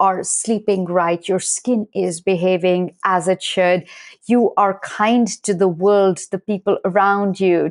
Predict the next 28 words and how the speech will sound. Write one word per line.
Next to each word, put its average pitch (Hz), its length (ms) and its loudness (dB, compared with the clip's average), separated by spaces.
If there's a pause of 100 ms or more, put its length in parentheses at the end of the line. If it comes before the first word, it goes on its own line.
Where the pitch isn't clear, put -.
to, 202 380 6 (120)
uh, 196 280 4 (360)
you 247 120 4
know, 226 180 6
you're 208 220 4
not 220 340 2
feeling 220 340 0
things 190 440 -2
like, 180 400 0 (100)
um, 185 400 4 (460)
lots 214 280 0
of 214 120 0 (160)
anger, 190 720 2
or 185 200 0
as 180 160 0
I 196 60 2
mentioned, 185 680 -2 (160)
greed, 208 680 0
or, 190 640 2
uh, 185 260 2 (320)
possessiveness, 190 880 0 (100)
or 196 260 4 (100)
anxiety, 175 1160 2 (420)
um, 196 300 2
things 233 380 0
like 190 220 2
that. 180 260 0
So 240 280 4